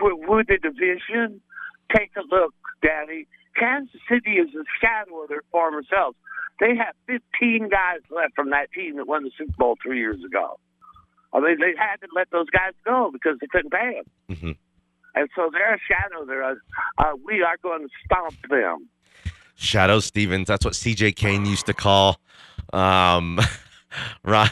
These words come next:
Speaker 2: um, that's what C J Kane used to call Ryan Stevens was Shadow <laughs> Stevens.
Speaker 1: Yeah. Oh,
Speaker 2: Oh, I
Speaker 1: that's
Speaker 2: love
Speaker 1: a
Speaker 2: that.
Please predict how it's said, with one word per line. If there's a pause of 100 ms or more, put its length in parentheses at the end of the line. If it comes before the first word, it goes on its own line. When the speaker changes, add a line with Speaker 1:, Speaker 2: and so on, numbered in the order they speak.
Speaker 2:
um,
that's
what
C
J
Kane
used
to
call
Ryan
Stevens
was
Shadow
<laughs>
Stevens. (760)
Speaker 1:
Yeah.
Oh,
Speaker 2:
Oh,
I
Speaker 1:
that's
Speaker 2:
love
Speaker 1:
a
Speaker 2:
that.